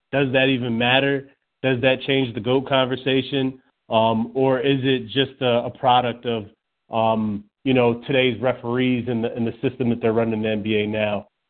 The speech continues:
Um, Kevin, h-, how do you feel about, uh, LeBron passing this record? Does this record matter to you? And what does it say about LeBron?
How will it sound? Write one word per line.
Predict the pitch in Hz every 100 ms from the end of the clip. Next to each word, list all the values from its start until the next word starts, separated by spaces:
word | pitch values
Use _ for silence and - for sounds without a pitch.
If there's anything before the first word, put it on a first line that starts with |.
| -
Um, | 110 113 104 101 - _ -
Kevin, | 151 135
h-, | 165 -
how | 160
do | 165
you | 170 160 -
feel | 151 147 143 123
about, | 120 131 123 123 - - - _ -
uh, | 123 120
LeBron | 123 110 135 135 127
passing | - 131 131 139 131
this | 131 127
record? | 131 123 135 120 _ _ -
Does | 139 123
this | 131 127
record | 151 160 120
matter | 110 127 131 127
to | 131
you? | 135 135 135 131 _ _ -
And | 117 120
what | 135
does | 120
it | 117
say | 131
about | 123 123 120
LeBron? | 107 123 120 113